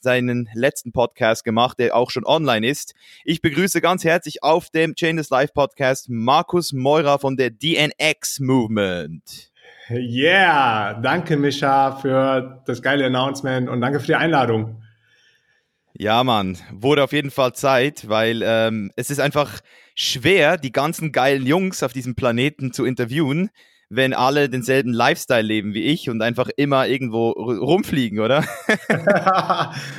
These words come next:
Speaker 2: Ja, also darum haben wir ja so Bases, wo dann öfters mal Leute da sind, mit denen ich mich gerne connecte, wie in Brasilien oder hier auf Pangan, aber, äh,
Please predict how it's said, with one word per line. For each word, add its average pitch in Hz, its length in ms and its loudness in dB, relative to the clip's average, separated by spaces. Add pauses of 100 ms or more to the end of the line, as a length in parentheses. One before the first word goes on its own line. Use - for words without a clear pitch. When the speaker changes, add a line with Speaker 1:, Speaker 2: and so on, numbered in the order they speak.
(120)
Speaker 2:
Ja, 135 440 2
also 123 280 -2
darum 135 460 2
haben 143 120 -4
wir 139 80 2
ja 135 100 4
so 123 100 -4
Bases, 131 520 0
wo 127 80 2
dann 123 260 2
öfters 131 380 -2
mal 120 400 2 (340)
Leute 127 320 2
da 127 220 4
sind, 156 300 2
mit 120 160 -4
denen 127 100 0
ich 123 100 -4
mich 123 380 -4
gerne 135 260 2
connecte, 147 540 0
wie 123 60 0
in 123 80 0
Brasilien 127 500 2
oder 123 120 2
hier 120 140 2
auf 120 120 -2
Pangan, 123 500 0
aber, 113 640 0 (440)
äh, 117 200 0